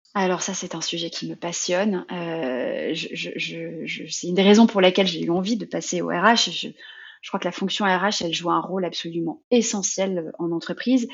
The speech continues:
Et je, je crois que malheureusement aujourd'hui, euh, on peut dire que, euh, elle n'est pas en position de pouvoir impacter, euh, favorablement et suffisamment les entreprises. Euh, les, les, les D R H ne siègent pas toujours au codir, euh,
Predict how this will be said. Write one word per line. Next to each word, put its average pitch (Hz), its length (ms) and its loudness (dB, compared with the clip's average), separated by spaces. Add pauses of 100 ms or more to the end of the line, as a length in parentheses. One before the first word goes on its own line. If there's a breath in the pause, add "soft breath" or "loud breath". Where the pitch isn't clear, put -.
(320 loud breath)
Et 185 80 4
je, 185 220 0
je - 140 -4 (100)
crois 202 140 0
que 196 80 -2
malheureusement 214 640 8
aujourd'hui, 185 560 -6 (400 soft breath)
euh, 165 260 0
on 180 120 0
peut 190 160 -4
dire 214 280 -4
que, 208 140 -4
euh, 165 400 -2
elle 170 160 -4
n'est 175 80 -2
pas 220 120 0
en 214 120 0
position 214 720 0
de 180 120 -6
pouvoir 180 320 -8
impacter, 180 580 -6
euh, 160 80 -12
favorablement 185 760 -2
et 180 80 -4
suffisamment 175 560 -6
les 170 160 -6
entreprises. 185 560 -4 (640 loud breath)
Euh, 165 640 -2
les, 170 480 0
les, 135 220 -4 (340)
les 220 140 8
D 240 160 10
R 247 60 4
H 302 140 6
ne 247 60 6
siègent 220 300 -4
pas 240 100 -2
toujours 233 300 -8
au 226 80 -2
codir, 208 400 -6 (580)
euh, 165 880 -8